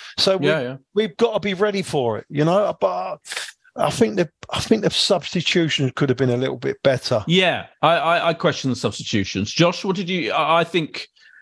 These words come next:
Speaker 2: I was surprised, um, that he brought Jorginho on for, um, Partey, particularly. Um, Trossard, fine for, for, um,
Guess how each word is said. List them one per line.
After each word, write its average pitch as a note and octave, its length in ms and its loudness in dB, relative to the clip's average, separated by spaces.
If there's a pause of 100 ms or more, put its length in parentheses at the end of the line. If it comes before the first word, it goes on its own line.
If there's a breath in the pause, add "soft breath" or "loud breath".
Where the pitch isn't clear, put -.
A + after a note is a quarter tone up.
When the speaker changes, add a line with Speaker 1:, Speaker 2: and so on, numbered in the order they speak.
(160 loud breath)
Speaker 2:
I D#3+ 80 4
was E3+ 120 0
surprised, F3+ 1000 0
um, B2+ 600 2
that C3 240 2
he B2 80 -6
brought C3 300 -2
Jorginho A#2 840 0
on A2+ 380 0
for, G#2+ 760 0
um, G#2 360 0
Partey, A2 680 -2
particularly. G#2+ 800 -2 (640 soft breath)
Um, A2+ 760 -2 (560)
Trossard, F3 580 0
fine C3 560 0
for, B2 440 0
for, A#2+ 440 0
um, A2+ 460 -2